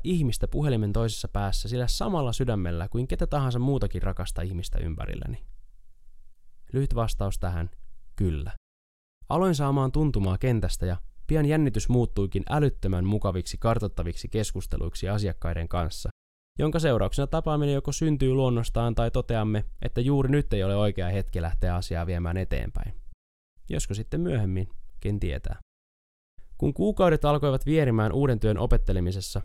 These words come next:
ja uusien haasteiden päihittämisessä, tuntui kuin muutama päivä olisi vierähtänyt ja aloimme keskustelemaan syvällisemmin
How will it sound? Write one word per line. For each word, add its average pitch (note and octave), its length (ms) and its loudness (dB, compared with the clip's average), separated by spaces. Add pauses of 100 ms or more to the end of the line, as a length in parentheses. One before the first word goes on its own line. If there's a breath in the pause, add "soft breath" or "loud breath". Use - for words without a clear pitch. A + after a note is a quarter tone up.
(120)
ja F#2+ 80 0
uusien C3+ 340 2
haasteiden G#2 540 2
päihittämisessä, F#2 800 0 (400)
tuntui D3 300 4
kuin D3 180 2
muutama D#3 420 2
päivä B2 340 2
olisi G2 240 0
vierähtänyt G2 540 0
ja G2+ 100 0
aloimme G#2+ 240 2
keskustelemaan G#2+ 640 0
syvällisemmin F#2 680 0